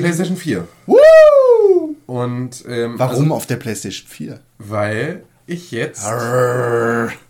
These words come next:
Speaker 1: dadadadada meinen Fernseher habe.
Speaker 2: Yeah!
Speaker 1: Also es ist passiert, ich habe mir jetzt eine, äh, abnorme Riesenglotze gekauft.
Speaker 2: <laughs>
Speaker 1: Und, äh,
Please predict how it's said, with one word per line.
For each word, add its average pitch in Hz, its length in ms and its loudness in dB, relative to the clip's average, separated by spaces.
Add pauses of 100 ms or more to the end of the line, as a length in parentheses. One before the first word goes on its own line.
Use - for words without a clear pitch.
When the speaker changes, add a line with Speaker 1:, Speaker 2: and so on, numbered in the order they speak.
Speaker 1:
dadadadada 226 1200 -4 (260)
meinen 143 880 -8
Fernseher 113 640 -6
habe. 92 360 -12 (180)
Speaker 2:
Yeah! 226 640 0 (380)
Speaker 1:
Also 127 220 -4
es 131 140 -8
ist - 120 -16
passiert, 208 340 -6 (200)
ich 127 60 -8
habe 123 280 -4
mir 117 140 -8
jetzt 117 260 -8
eine, 117 120 -10
äh, 110 540 -6 (440)
abnorme 123 680 -4
Riesenglotze 156 680 -8
gekauft. 185 460 -10
Speaker 2:
<laughs> - 880 -16
Speaker 1:
Und, 127 580 -4
äh, 117 300 0